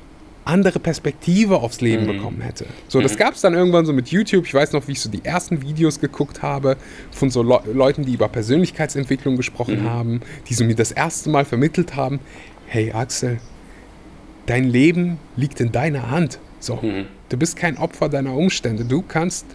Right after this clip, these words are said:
Speaker 1: Verantwortung für deine Emotionen übernehmen,
Speaker 2: Mhm.
Speaker 1: für dein,
Speaker 2: Mhm.
Speaker 1: für dein Handeln. Du kannst was ändern. Und ich dachte so: Boah, wow. Und wenn ich das hier einem mitgeben kann, so, hey, du kannst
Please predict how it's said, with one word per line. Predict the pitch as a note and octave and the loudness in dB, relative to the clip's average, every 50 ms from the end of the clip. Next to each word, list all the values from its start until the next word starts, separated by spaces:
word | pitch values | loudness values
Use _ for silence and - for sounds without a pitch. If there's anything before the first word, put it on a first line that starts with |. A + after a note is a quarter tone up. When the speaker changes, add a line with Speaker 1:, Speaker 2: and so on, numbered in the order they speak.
| - - | -20 -6
Speaker 1:
Verantwortung | - - - - C#3 F3+ G3 - - B2+ C3+ C3+ - C3+ C#3+ | -4 -4 -2 0 -2 -2 -2 0 2 2 2 2 0 -2 -2
für | C3+ - C3 | 0 0 0
deine | A#2+ B2 A#2+ B2 A#2 | 2 2 2 2 2
Emotionen | A#2+ B2 B2 A#2+ - - - C#3 E3 F3+ F3 F3 F3 F3 F3 E3+ - - - - | 2 0 0 0 -2 0 2 2 4 4 2 2 0 0 -2 -2 -6 -10 -4 -2
übernehmen, | E3+ E3 D#3+ D#3+ D#3+ D#3+ E3 E3 E3 E3 | 0 2 2 2 2 4 4 4 2 2
Speaker 2:
Mhm. | D#3 | -2
Speaker 1:
für | - - A#2+ | -4 -6 -4
dein, | G#2 G2 F#2 | -4 -2 -4
Speaker 2:
Mhm. | G2+ A2 G2+ G#2+ - - - - - - - - - | -4 -4 -6 -6 -8 -10 -14 -16 -18 -18 -20 -18 -6
Speaker 1:
für | - A2 | -4 -2
dein | - G#2 G2+ - - | -2 0 -2 -2 0
Handeln. | D3+ D#3 F3 F3 D#3+ D#3+ D#3 | 0 2 2 4 4 2 2
Du | C#3 C#3+ E3 | 2 -2 -4
kannst | - - F3 F3+ - - | -2 -4 -4 -4 -2 -4
was | C#3+ C3+ - - - - - | -6 -6 -6 -10 -14 -16 -8
ändern. | - - A3+ E4 D#4 F#3 A#2 G2+ - - - - - - - - - - - - - - - - - - | -4 -2 2 4 4 2 2 -2 -8 -12 -18 -20 -20 -20 -20 -20 -20 -20 -20 -20 -20 -20 -20 -20 -10 -4
Und | - A2 G2 | -2 -2 -2
ich | - - | -2 -4
dachte | G2 - | -6 -6
so: | - - F#2+ F#2+ - | -8 -10 -12 -6 -2
Boah, | - G#2+ G2+ F#2+ F2 E2+ - - - - | 0 0 2 0 0 -2 -8 -14 -8 0
wow. | - A2 A2 G#2 G2+ - - - - - - - - - - | 2 4 4 4 2 0 -4 -10 -14 -16 -16 -16 -14 -2 2
Und | C3 | 2
wenn | C#3 | 4
ich | F3+ - | 4 2
das | - E3+ - | 2 0 4
hier | G3+ F#3 - | 4 4 4
einem | E3 F3+ G3+ F#3 E3 | 4 2 2 2 2
mitgeben | F#3+ - - - A3+ A3+ | 0 0 -2 -4 -4 -2
kann, | - G3+ G3 G3 | -2 -2 0 2
so, | F3+ D#3+ - | 0 0 0
hey, | - C#3+ C3 D3+ F3 G#3 A3+ A3+ A3 F3 D3+ B2 F#2 - - - - - - - | 0 0 2 4 4 4 2 2 2 4 2 2 0 -2 -8 -14 -16 -16 -8 -2
du | - F3 C4+ C4 A3 - | 2 2 4 4 2 0
kannst | - - F3 G3+ A#3 G#3+ - - - - - - - - | -2 -4 -2 -2 -2 -4 -6 -8 -10 -12 -12 -14 -14 -14